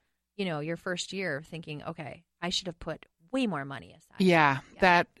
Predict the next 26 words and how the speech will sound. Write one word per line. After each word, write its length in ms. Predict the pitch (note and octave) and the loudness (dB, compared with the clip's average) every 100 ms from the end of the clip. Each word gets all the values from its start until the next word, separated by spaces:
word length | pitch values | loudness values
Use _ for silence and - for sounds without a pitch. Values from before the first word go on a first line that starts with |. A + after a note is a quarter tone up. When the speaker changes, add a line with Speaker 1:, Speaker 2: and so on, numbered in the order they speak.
| - | 0
Speaker 2:
I 120 | E3+ | 2
think 220 | - D#3 | 2 0
is 160 | D#3+ C#3+ | 2 2
a 120 | D3 | 2
very 260 | D#3 D3 D3 | 2 2 2
common 380 | - C#3+ C#3+ C3+ | 2 2 2 2
thing 180 | D3 | 0
that 160 | C#3 C3+ | 2 2
entrepreneurs 1040 | C3+ B2+ - C#3+ C3+ C3+ C3 B2+ - - - | 2 0 -2 0 2 2 0 -2 -6 -12 -12
find 380 | - C#3 C#3 | -2 0 2
out, 440 | C3 C#3 C3+ - - - - | 2 2 0 -4 -10 -8 -2
uh, 560 | C3+ C3 D#3+ D#3 E3+ F3 | -2 -2 -4 -8 -8 -8
making 320 | F3 C#3+ D3+ | -4 -2 0
sure 160 | D3 D3 | 0 0
you're 80 | C#3 | 0
paying 220 | - C#3 | 2 2
your 100 | C3 | 0
quarterly 360 | - C3+ C#3 C3 | 0 0 0 0
taxes, 420 | C3 C3 D3 C3 | 0 0 -2 -2
making 220 | C3+ F3 | 0 0
Speaker 1:
Yeah. 60 | E3 | 0
Speaker 2:
sure 160 | F3+ | 0
you're 160 | C3+ - | -2 0
estimating 600 | B2+ - C3+ C3 C3 C3 | -2 -2 -2 0 0 0
them 220 | B2+ B2+ | 2 2
right. 280 | B2+ B2+ B2+ | 0 0 -4